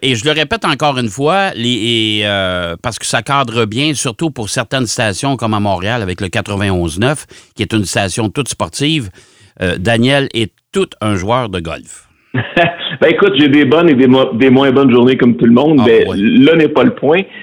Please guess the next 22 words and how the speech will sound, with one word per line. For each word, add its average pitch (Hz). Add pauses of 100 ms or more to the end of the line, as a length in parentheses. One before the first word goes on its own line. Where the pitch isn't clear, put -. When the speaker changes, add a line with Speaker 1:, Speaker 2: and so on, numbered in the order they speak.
(140)
Speaker 2:
Puis 131
écoute, 135
merci 139
pour 127
l'introduction, 123
euh, 110 (380)
mais 113
j'ai, 117
euh, 110
mes 117
bonnes 143
années 139
de 147
compétition 123
sont 120
derrière 110
moi. 120
Tu -
sais 123
que 110
j'approche... 123 (120)
Euh, 107